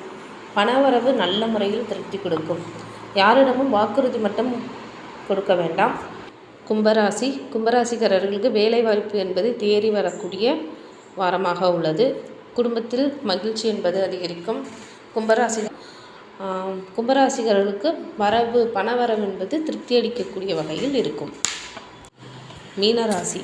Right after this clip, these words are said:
மீனராசிக்காரர்களுக்கு திடீர் அதிர்ஷ்டம் என்பது இந்த வாரம் உண்டு. குலதெய்வ வழிபாடு என்பது செய்வீர்கள். குழந்தை பாக்கியத்தை எதிர்பார்த்து காத்து கொண்டிருக்கும் தம்பதியினருக்கு குழந்தை பாக்கியம் கிடைக்க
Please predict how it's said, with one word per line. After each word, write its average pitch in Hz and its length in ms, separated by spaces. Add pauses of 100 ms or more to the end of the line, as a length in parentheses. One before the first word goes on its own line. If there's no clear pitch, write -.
(140)
மீனராசிக்காரர்களுக்கு 220 1080
திடீர் 226 340
அதிர்ஷ்டம் 196 480
என்பது 180 340 (480)
இந்த 180 220
வாரம் 175 380
உண்டு. 170 220 (760)
குலதெய்வ 269 480
வழிபாடு 185 440 (120)
என்பது 175 300 (920)
செய்வீர்கள். 190 580 (560)
குழந்தை 269 300 (120)
பாக்கியத்தை 214 600 (460)
எதிர்பார்த்து 214 440 (100)
காத்து 208 320
கொண்டிருக்கும் 190 540 (120)
தம்பதியினருக்கு 180 760 (100)
குழந்தை 214 300 (100)
பாக்கியம் 214 400 (240)
கிடைக்க 185 360